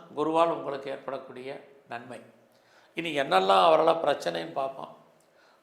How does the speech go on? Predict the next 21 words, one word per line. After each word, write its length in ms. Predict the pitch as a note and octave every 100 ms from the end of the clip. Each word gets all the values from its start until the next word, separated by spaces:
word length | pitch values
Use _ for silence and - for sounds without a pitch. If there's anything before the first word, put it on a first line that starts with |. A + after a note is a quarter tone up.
| D3
குரு 380 | D#3+ G3 G3+ -
உங்களுடைய 340 | D#3 D#3 C#3
ஒன்பதாம் 400 | C#3+ E3 E3+ E3
இடத்துல 280 | D3+ D3+ D3
இருக்கக்கூடிய 460 | - C#3+ C#3+ C3+
காலங்கள்ல 380 | B2+ C#3 C3+ B2+
அடிக்கடி 520 | C#3+ C3 D3 D#3 D#3+
உங்களுக்கு 400 | D#3+ - C#3 C3+
ப்ரொஃபஷன் 520 | - B2+ B2+ - D3+ C3+
சேஞ்ச் 320 | C3 B2 A2
ஆகும். 300 | G#2+ - _ _ _ _ _ - -
So, 240 | _ F3+ F#3
உங்களை 340 | E3 E3 F#3
பொறுத்த 260 | F3 E3 F#3
வரைக்கும் 480 | E3 E3 F3 F3 -
நீங்க 220 | D#3+ D#3
பார்க்கும் 400 | D3+ D#3 D#3 E3
வேலையை 260 | D3+ E3
விட்டு 200 | D3 -
வெளியில 340 | D3 C#3 D3+ D3+
வரணும் 320 | C3+ C#3 C#3+